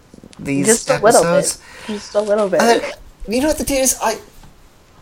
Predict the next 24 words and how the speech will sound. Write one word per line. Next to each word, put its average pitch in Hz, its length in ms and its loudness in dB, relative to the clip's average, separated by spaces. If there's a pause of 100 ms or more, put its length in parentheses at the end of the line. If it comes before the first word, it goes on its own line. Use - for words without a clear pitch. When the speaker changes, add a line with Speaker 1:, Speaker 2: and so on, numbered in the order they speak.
(140)
Speaker 1:
I 202 140 0
liked 202 360 0
season 107 380 -2
eight, 95 260 -12
and 113 160 -6
I 104 120 -4
don't 151 120 -2
know 151 60 -2
if 151 60 -8
it's 143 120 -6
just - 340 -4
going 139 200 -8
back 139 160 -6
and 135 80 -14
doing 120 140 -10
the 110 80 -8
rewatch 117 420 -6
or 135 60 -8
whatever, 131 260 -4
I'm 113 100 -6
just 113 200 -4
kinda 110 200 -8
noticing 113 360 -6
how 110 440 -6